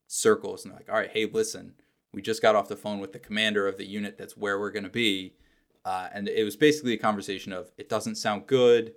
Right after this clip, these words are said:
Here are the things they're finding. You know, these are the, like,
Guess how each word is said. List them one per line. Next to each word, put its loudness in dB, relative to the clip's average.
Here 2
are 6
the 2
things -2
they're 0
finding. -4
You -12
know, -8
these 0
are 4
the, -4
like, -14